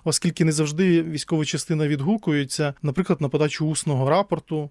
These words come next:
І в-, ми це все готуємо, це все в письмовій формі. І готуємо відповідні ці документи, і супроводжуємо повністю до, до результату, до позитивного результату.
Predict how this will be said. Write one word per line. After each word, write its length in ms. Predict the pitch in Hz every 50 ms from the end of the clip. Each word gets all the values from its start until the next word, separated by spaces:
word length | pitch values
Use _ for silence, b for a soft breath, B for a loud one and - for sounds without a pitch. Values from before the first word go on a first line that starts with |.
| - _
І 380 | 160 151 147 147 147 147 147 143
в-, 480 | 139 135 135 135 135 139 131 131 135
ми 100 | 139 165
це 140 | 165 - 160
все 180 | 139 - - 147
готуємо, 500 | 135 143 139 - 165 156 151 139 131 127
це 140 | - -
все 160 | 131 - - 147
в 60 | 123
письмовій 480 | - 135 - - 170 175 196 180 170
формі. 520 | 156 - - 165 151 156 151 143 143 143 147 165 - b b b b b -
І 220 | 156 156 160 170
готуємо 460 | 160 135 131 135 - 160 160 156 143
відповідні 420 | 131 135 127 - 143 147 143 147 139
ці 140 | - - 131
документи, 560 | 135 131 - 135 131 147 160 165 - - 156
і 560 | 156 - 151 143 147 156 160 165 160 160 147
супроводжуємо 960 | - - - 143 - 160 160 160 170 185 202 175 156 160 165 156 151 147 139 -
повністю 540 | - 151 160 170 185 185 - - - - 147
до, 600 | 135 135 131 131 139 147 147 151 156 160 156 147 143 -
до 160 | 139 143 151
результату, 600 | 147 147 135 143 139 131 - 151 165 180 - 180
до 120 | 143 143
позитивного 500 | 131 - 131 131 135 - 165 170 180 170
результату. 680 | 156 151 143 156 143 - 151 147 147 143 - 143 139 139